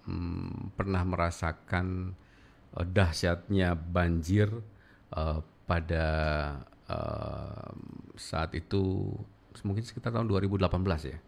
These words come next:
Yang di Kuningan juga, karena saya orang Kabupaten Kuningan, di Kuningan juga pernah itu ada banjir yang sangat besar sekali di sekitar, eh, Cibingbin.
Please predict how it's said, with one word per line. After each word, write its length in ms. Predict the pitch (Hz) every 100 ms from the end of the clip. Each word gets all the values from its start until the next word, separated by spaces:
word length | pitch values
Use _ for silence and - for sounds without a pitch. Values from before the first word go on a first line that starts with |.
| - - - - - - -
Yang 180 | 101 104
di 40 | 104
Kuningan 320 | 117 127 165
juga, 160 | 101 90
karena 240 | - 110 113
saya 240 | 117 120
orang 160 | 101 95
Kabupaten 400 | 95 92 90 90
Kuningan, 320 | 92 82 87
di 80 | 107
Kuningan 320 | 117 131 139
juga 160 | 113 104
pernah 240 | 113 104
itu 160 | 82 69
ada 160 | 78
banjir 400 | 78 87 90 95
yang 160 | 90 87
sangat 240 | 90 85
besar 320 | 82 85 92
sekali 320 | 85 - 90 82
di 240 | 78 73
sekitar, 720 | 78 - - - 76 73 78 - - - - -
eh, 160 | 78 78
Cibingbin. 640 | - 85 82 82 80 92